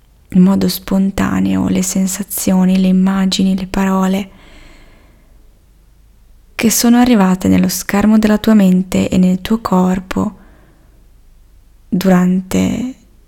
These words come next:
l'esperienza del non fare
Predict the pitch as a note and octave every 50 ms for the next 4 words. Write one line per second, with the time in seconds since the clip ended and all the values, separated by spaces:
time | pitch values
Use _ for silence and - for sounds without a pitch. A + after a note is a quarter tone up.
0 | _ _ _ _ _ - G3 G3 F#3+ - - - G3 G3 F3+ F3+ F3+ F#3+ - -
1 | F#3+ F#3 F#3 - F#3 G3 F#3 F#3 G3 G#3+ A3+ A#3 A#3+ A#3 A3+ - - F#3 G3 F#3+
2 | F#3 F#3+ F#3+ G3+ A3 - -